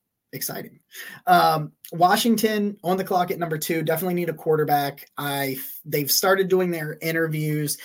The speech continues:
It makes a lot of sense here if, uh, they get, like, a Ben Johnson, or I know they've, they're interested in Bobby Slowick down in Houston as well, and some guys like that. And if you get a bright young offensive mind and pair him with a bright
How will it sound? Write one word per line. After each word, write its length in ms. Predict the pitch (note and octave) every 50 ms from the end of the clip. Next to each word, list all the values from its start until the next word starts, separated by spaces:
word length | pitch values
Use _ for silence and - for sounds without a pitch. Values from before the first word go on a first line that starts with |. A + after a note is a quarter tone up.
| - - -
It 140 | - A3+ C#4+
makes 240 | E4 E4+ E4 A#3 F#3+
a 40 | -
lot 300 | - D#3 D#3 D#3+ F3+ F3+
of 60 | -
sense 640 | - - - D#3+ D3+ D3+ D#3+ E3 D3+ - - - -
here 640 | - - - F#3 E3+ E3 E3 D#3+ D#3+ D#3+ D#3 D#3 - _ _ _ _ _ _
if, 640 | - D#3 D3+ D3 D3 C#3 - - - - - - - - -
uh, 380 | - C3 C3 C3 B2+ A#2+ A#2 - _
they 220 | - D3 C#3 E3+ D3+
get, 160 | D#3+ E3 D3+
like, 100 | D3+ D3+
a 80 | C3+ A#2+
Ben 320 | A#2 C3 C3+ C#3 C3+ C3
Johnson, 720 | A#2+ C#3+ C3+ C3+ C#3+ C#3+ C#3 - - D3+ C#3+ C#3+ C#3 C#3
or 280 | B2+ B2 B2+ B2+ B2 -
I 160 | - A#2 B2+ B2+
know 160 | C#3 C#3+ C#3+
they've, 360 | C3 C3 B2+ B2+ A#2 A#2 - - - _ _ _ -
they're 240 | C#3+ C3 C#3+ C#3 C3+
interested 400 | C#3+ C#3+ - C#3 - - C#3+ C#3
in 80 | C3+
Bobby 240 | C3+ C3+ C3+ B2+ C3
Slowick 560 | B2 - - C#3+ C3+ C3+ C#3 C3+ C3+ C3+ -
down 180 | - C#3 C3+ C3+
in 120 | C3 C3
Houston 420 | A#2+ C3 C3+ C3+ C3+ - - C#3 C3
as 180 | B2+ C3 -
well, 460 | - C3+ C3 C3+ C3 C3 C3+ C#3 C3+ C3+
and 160 | C3 A#2+ A#2 - - - - -
some 200 | - - D3+ C#3
guys 240 | - D3 C#3 C#3 -
like 180 | C#3+ C3+ A#2+
that. 300 | - - C#3+ C#3 C3+ -
And 240 | - B2 C3 A#2+ - -
if 160 | - C#3+ - -
you 120 | G3 C4
get 160 | B3 B3+ A3+
a 80 | G3+ D#3+
bright 380 | D3+ E3 E3+ F3 E3+ E3 -
young 280 | D3 E3 D#3+ D#3 D3 D3
offensive 420 | D3 D3 D3 D#3+ D#3 D3 - B2+
mind 300 | C3+ C#3+ C#3 C#3 C3+ C3
and 80 | C3 B2
pair 220 | B2 D3+ D3+ D3+
him 140 | C#3 C3+ C3+
with 160 | C3+ C3+ C3+
a 80 | C3+ B2+
bright 400 | A#2 C3 C#3 C#3+ C#3 C3 C3 -